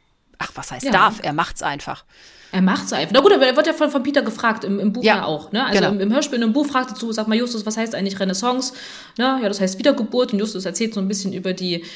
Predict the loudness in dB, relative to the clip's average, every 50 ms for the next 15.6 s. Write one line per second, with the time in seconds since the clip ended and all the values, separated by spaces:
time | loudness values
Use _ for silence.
0 | -18 -18 -10 -10 -6 -4 -4 -4 -4 -4 -4 -6 -2 2 2 2 4 4 0 2
1 | 2 0 -2 -2 -2 -2 0 0 0 0 -2 -4 -4 -4 -2 0 0 0 0 0
2 | 0 0 -2 -2 -4 -4 -2 0 0 0 0 -4 -6 -10 -6 -6 -4 -2 -2 -2
3 | -2 2 2 2 4 4 4 2 0 -2 -2 -4 -4 -2 0 -2 0 2 2 2
4 | 2 2 0 0 0 0 -2 -2 -2 -4 -4 0 2 2 2 2 -2 -4 -2 -2
5 | -2 0 0 -2 2 2 0 4 6 4 6 6 6 4 4 2 -2 -2 0 0
6 | -2 2 2 0 0 0 -6 -4 -4 -2 0 0 0 2 2 0 0 0 -2 2
7 | 2 2 2 2 0 -2 -2 -2 -2 -2 -2 -2 -4 -4 -4 -2 -2 -2 -2 -4
8 | -6 -6 -8 -8 -8 -8 -8 -8 -8 -10 -16 -18 -18 -12 -4 -2 -2 0 -2 -2
9 | -2 -2 -2 -2 -2 -6 -2 0 0 0 0 2 2 2 2 0 0 -4 -4 -2
10 | -2 -4 -4 -4 -4 0 0 2 2 2 0 -2 -2 -2 -2 -2 -2 -2 -2 -2
11 | 0 -2 -2 -2 -2 -2 -2 -2 -2 -2 -2 0 0 0 0 0 -2 -4 -6 -4
12 | -6 -6 -6 -6 -6 -6 -8 -8 -8 -8 -6 -6 -4 -4 -4 -6 -8 -8 -10 -10
13 | -10 -6 -4 -4 -4 -4 -6 -6 -6 -6 -6 -8 -8 -10 -4 0 2 4 4 4
14 | 2 -2 -6 -10 _ -8 -8 -4 -2 0 0 0 0 -2 -4 -8 -8 -6 -6 -8
15 | -6 -4 -6 -4 -4 -6 -6 -8 -8 -6 -6 -8